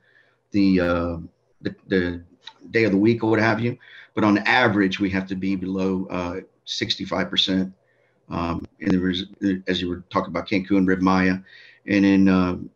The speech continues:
the west coast of Mexico and Puerto Vallarta, we've gotta be even lower than that.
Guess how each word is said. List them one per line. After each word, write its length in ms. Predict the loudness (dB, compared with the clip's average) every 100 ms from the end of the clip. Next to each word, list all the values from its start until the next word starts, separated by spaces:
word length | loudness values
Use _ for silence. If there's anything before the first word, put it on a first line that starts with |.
| -8
the 60 | 0
west 240 | 2 2
coast 220 | 0 -2
of 80 | -2
Mexico 320 | -2 -2 -2
and 100 | -4
Puerto 160 | -2 -2
Vallarta, 400 | 0 2 2 0
we've 160 | -2 -6
gotta 180 | -8
be 100 | -8
even 180 | -10 -8
lower 240 | -6 -6 -4
than 120 | -2
that. 280 | -2 -2